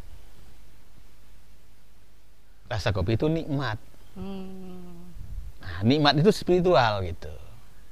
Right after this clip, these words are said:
Speaker 1: Memang susah dipahami ya, kira-kira ya. Nah, mudahnya begini. <clears throat> Kita kembali ke ayam lagi. Kenapa Mbak Nita pilih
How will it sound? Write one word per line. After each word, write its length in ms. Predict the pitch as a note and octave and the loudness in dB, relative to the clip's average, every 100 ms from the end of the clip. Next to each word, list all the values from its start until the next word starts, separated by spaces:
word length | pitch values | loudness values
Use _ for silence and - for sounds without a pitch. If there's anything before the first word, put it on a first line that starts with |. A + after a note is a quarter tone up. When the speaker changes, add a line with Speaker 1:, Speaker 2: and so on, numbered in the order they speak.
| - - | -10 -8
Speaker 1:
Memang 240 | - E3 - | -2 0 4
susah 240 | D3+ C3+ | 8 8
dipahami 560 | B2 A#2+ D3+ E3+ G#2+ G2 | 8 6 6 6 2 0
ya, 80 | |
kira-kira 400 | C#3 G2 F#2+ E2 G1+ | 0 0 0 -4 -4
ya. 220 | G1+ - - - - - - - - - - - - - - - - - - | -6 -6 -6 -6 -6 -6 -6 -6 -4 -4 -6 -8 -8 -8 -10 -10 -12 -12 -12
Nah, 240 | - D#3+ E3+ | 8 10 12
mudahnya 480 | F#3 E3+ C#3 F3 E3+ | 12 12 12 12 10
begini. 320 | A#2 F2+ D#2+ - - | 8 6 -2 -8 4
<clears throat> 880 | C#3 D3 A#2 - - - - - - | 8 8 6 -2 -8 -8 -8 -10 2
Kita 160 | B2+ C#3+ | 6 8
kembali 320 | D3 D3+ C#3+ | 10 8 8
ke 80 | D3 | 8
ayam 240 | C3 A#2+ | 8 6
lagi. 300 | A#2 G#2 F2 - - - - - - - - - - - - - - - - - - - - - - | 6 2 0 -4 -10 -10 -8 -8 -8 -8 -8 -8 -8 -10 -8 -8 -6 -6 -6 -8 -8 -8 -10 -10 4
Kenapa 400 | D#3+ F3 A#3 B3+ | 10 12 12 10
Mbak 260 | F#3 E3+ D#3 | 10 8 8
Nita 360 | C#3 B2+ G3+ | 4 6 4
pilih 460 | A#3 - C3+ C#3 | 4 6 8 8